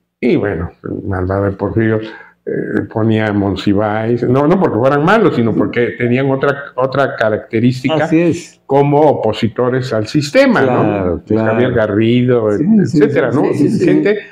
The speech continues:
Speaker 1: pensante, por
Speaker 2: Sí,
Speaker 1: supuesto, muy
Speaker 2: claro.
Speaker 1: respetable, aclaro,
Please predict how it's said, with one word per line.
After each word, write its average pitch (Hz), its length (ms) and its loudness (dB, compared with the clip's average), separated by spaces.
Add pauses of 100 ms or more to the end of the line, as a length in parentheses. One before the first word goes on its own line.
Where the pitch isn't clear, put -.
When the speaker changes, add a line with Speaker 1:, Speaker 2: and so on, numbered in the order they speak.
(140)
Speaker 1:
pensante, 147 580 2
por 107 200 -4
Speaker 2:
Sí, 120 60 0
Speaker 1:
supuesto, 151 360 4
muy 160 220 2
Speaker 2:
claro. 190 260 4
Speaker 1:
respetable, 180 580 2 (280)
aclaro, 165 480 2